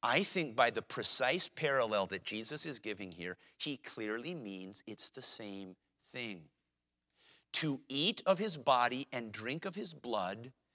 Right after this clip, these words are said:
is the same thing, if you will, as seeing him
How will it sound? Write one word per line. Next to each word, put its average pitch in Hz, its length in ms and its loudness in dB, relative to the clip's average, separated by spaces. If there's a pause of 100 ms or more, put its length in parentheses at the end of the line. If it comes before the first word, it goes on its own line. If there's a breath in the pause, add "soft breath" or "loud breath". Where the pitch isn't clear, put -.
(500 soft breath)
is 180 300 8
the 170 120 6
same 226 640 6
thing, 233 880 2
if 151 240 4
you 151 160 0
will, 127 500 0 (500 soft breath)
as 185 220 12
seeing 269 640 10
him 170 500 2